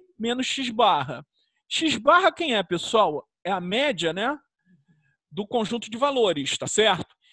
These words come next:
E X I é cada valor particular, tá vendo? Se eu olhar isso aqui como erro ou desvio, isso aqui seria um desvio, né? Porque o X I, ele tem a mesma qualidade do X barra, tá? Então, isso é mais fácil a gente ver,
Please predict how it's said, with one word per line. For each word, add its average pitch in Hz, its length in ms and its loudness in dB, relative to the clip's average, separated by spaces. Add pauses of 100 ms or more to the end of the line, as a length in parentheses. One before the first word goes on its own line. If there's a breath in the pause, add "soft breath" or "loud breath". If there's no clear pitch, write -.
(120)
E 247 80 -6
X 277 440 2
I 294 160 4
é 220 80 4
cada 247 260 0
valor 269 300 2
particular, 220 840 0 (480)
tá 165 80 -4
vendo? 196 400 0 (540)
Se - 160 -2
eu 370 60 4
olhar 285 260 4
isso - 180 2
aqui 233 240 -2
como 202 380 2
erro 208 220 6
ou 190 60 0
desvio, 170 500 -6
isso - 140 -2
aqui - 140 -8
seria 226 260 -2
um 254 100 -6
desvio, 226 560 -8
né? 175 200 -6 (380)
Porque 170 260 -4
o 190 80 2
X 170 560 -6
I, 247 320 0 (260 soft breath)
ele 190 200 -4
tem 233 200 -6
a 196 100 -4
mesma 277 420 -6
qualidade 220 540 -2
do 226 60 -12
X 214 260 -8
barra, 156 520 -2 (300)
tá? 220 240 -6 (240)
Então, 208 100 -4
isso - 180 -2
é 254 40 -2
mais 240 220 -2
fácil 233 300 -2
a 214 40 -4
gente 233 280 -10
ver, 156 360 -8